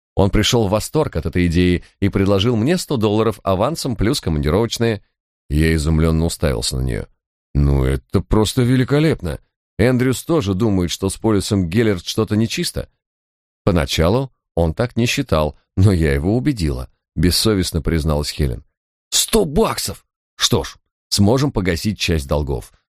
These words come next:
Но погоди-ка, я знаю Эндрюса.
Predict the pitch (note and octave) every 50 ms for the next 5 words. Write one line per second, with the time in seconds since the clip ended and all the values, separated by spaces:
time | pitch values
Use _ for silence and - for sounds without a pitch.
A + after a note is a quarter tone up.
0 | _ _ - C#2 D2 D2 C#2 B1 - D2+ C#2+ F2+ G#2 F#2 E2+ - - - - -
1 | _ _ _ _ _ _ _ C#2+ C#2 C#2 C2+ C2 A#1+ C2 E2+ G2+ A2 G2 E2+ E2+
2 | F#2+ F#2 D#2+ C2+ B1+ C2+ - - - -